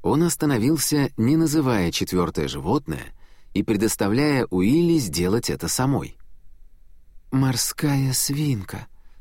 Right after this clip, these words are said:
сказала она, и её глаза наполнились слезами.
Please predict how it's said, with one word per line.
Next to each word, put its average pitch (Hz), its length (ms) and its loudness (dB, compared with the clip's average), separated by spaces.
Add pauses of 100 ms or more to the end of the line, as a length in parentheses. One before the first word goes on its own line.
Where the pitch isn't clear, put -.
сказала 92 520 0
она, 113 340 0 (340)
и 107 80 2
её 113 320 4
глаза 110 420 2
наполнились 143 920 2
слезами. 87 760 -4